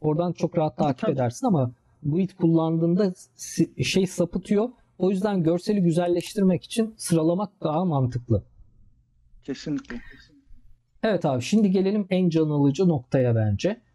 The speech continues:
Speaker 1: Çünkü hani ben filtrelememi yaptım, sıralamamı yaptım, iyi güzel ama bu, e, relational data,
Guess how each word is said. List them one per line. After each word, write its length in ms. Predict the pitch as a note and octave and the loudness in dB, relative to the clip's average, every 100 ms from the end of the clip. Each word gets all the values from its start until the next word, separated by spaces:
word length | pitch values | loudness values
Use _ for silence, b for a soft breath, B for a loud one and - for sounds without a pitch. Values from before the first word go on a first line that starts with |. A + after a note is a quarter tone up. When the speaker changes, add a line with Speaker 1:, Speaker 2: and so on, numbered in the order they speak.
| _ | _
Speaker 1:
Çünkü 380 | - G#3 G#3+ G#3 | 0 0 2 -2
hani 220 | - E3+ D3 | 0 0 2
ben 220 | E3 D#3+ _ | 0 -4 _
filtrelememi 760 | - F#3 - F3+ E3+ E3+ E3+ | -2 0 2 0 2 0 2
yaptım, 380 | D#3+ D3+ - D#3 | 2 0 -2 -4
sıralamamı 680 | - - D3+ D#3 D3+ D#3 D#3+ | -2 0 2 2 0 0 2
yaptım, 420 | D3+ C3 - F3+ - | 2 0 -2 -4 2
iyi 220 | D#3+ E3 | 4 4
güzel 340 | D3+ C#3 D#3+ G#3+ - | 4 2 0 -2 -2
ama 300 | D#3+ F#3+ F3+ | -2 0 0
bu, 220 | F#3+ G#3+ _ _ _ _ - - | -2 -2 _ _ _ _ -12 -2
e, 80 | C3 B2+ | 2 4
relational 880 | B2+ B2+ C#3 E3 F3 E3 E3 F3 | 4 4 4 2 2 2 2 0
data, 480 | C#3+ E3+ F3 C#3 - | 0 0 0 -6 -6